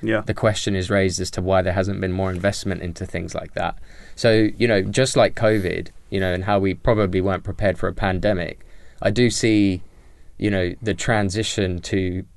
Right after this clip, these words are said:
Speaker 2: cleaner tech or, you know, um, cleaner energy, sorry, uh, to, to come out of force, you know, is, so we'll be pushed into it almost the same way we were with the pandemic and, you know, learning how to deal with that.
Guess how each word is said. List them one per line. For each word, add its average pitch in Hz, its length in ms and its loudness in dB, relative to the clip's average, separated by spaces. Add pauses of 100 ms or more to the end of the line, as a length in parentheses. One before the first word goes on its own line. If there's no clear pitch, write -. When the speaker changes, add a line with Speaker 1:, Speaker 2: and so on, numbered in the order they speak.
Speaker 2:
cleaner 104 440 0
tech - 540 0 (260)
or, 90 420 0
you 98 120 0
know, 90 220 -4
um, 87 360 -2 (100)
cleaner 101 300 2
energy, 98 440 -2
sorry, 95 400 -2 (540)
uh, 95 420 4 (540)
to, 101 200 4
to 98 120 0
come 98 380 0 (300)
out 107 160 2
of 92 80 -4
force, - 560 0
you 95 120 -2
know, 92 100 -2
is, 95 160 -4 (100)
so 107 140 0
we'll 107 160 2
be 101 140 2
pushed - 340 2
into 87 280 -6
it - 180 -6 (160)
almost 90 420 -4
the 101 80 -8
same 107 240 2
way 98 100 2
we 95 140 0
were 95 180 4
with 92 140 -2
the 85 60 -8
pandemic 101 680 -2
and, 87 240 -6
you 98 80 -2
know, 92 60 0
learning 92 340 0
how 95 140 -2
to - 140 -10
deal 95 160 -4
with 90 140 -6
that. 110 300 2